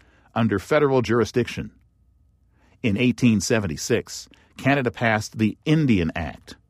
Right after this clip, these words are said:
a huge complicated set of laws that oversees relations with First Nations. The Indian Act gave the federal government control over First Nations resource development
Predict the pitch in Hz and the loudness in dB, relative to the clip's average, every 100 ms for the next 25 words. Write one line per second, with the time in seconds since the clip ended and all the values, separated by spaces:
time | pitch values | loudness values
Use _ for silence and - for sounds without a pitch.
0 | _ - 90 - 156 170 160 - - _ | _ -6 -6 -2 0 0 -2 -4 -16 _
1 | _ - 180 190 147 - 127 113 98 135 | _ -6 -4 -2 -4 0 0 0 0 0
2 | 113 90 113 101 73 73 - - - 101 | 0 2 2 2 0 -8 -14 -12 -6 0
3 | 135 165 147 - 135 131 110 107 117 113 | 2 2 0 0 0 0 0 2 2 0
4 | - 110 98 92 - 123 120 117 95 - | -2 -2 -2 -6 0 0 2 2 0 -2
5 | 67 - - _ _ _ _ _ _ _ | -8 -10 -14 _ _ _ _ _ _ _
6 | _ _ _ _ _ _ - - _ _ | _ _ _ _ _ _ -20 -20 _ _
7 | - 120 120 208 156 117 104 104 - 120 | -2 -2 2 4 4 4 2 -2 -4 0
8 | 123 113 110 156 156 123 113 123 113 92 | 2 0 0 2 2 2 2 2 0 0
9 | 113 - 135 135 117 104 92 143 147 131 | -4 0 0 2 2 0 -2 -2 0 0
10 | 127 117 120 95 98 156 120 123 120 - | 0 0 -2 0 0 0 0 -2 -2 -2
11 | 95 127 143 - 85 | 0 2 2 -2 -6